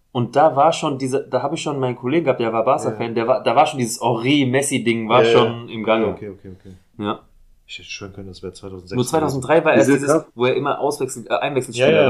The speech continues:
Speaker 1: war.
Speaker 2: das mit der dreißig. Ich hab gedacht, das
Speaker 1: Ja.
Speaker 2: wäre zweitausendsechs gewesen. Krass, zwei Jahr-, drei Jahre später.
Speaker 1: Ja.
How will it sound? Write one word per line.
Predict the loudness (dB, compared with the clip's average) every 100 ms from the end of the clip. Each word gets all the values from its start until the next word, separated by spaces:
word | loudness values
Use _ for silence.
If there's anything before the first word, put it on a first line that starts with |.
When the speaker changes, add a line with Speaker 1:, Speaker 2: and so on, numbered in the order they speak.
| 2
Speaker 1:
war. | -2
Speaker 2:
das | -12 _ -16
mit | -12
der | -10
dreißig. | -6 -8 -8
Ich | -10
hab | -8
gedacht, | -6 -6
das | -6
Speaker 1:
Ja. | -6
Speaker 2:
wäre |
zweitausendsechs | -4 -6 -8 -8 -10 -12
gewesen. | -14 -14 -16 -20
Krass, | -20 -20 -20
zwei | -20 -16
Jahr-, | -14 -16
drei | -14 -10 -8
Jahre | -8
später. | -12 -16 -16 -20 -20 _ _ _ _ _ _ _ _ _ _ _ _ _ _ _ _ _ _ _ -20
Speaker 1:
Ja. | -18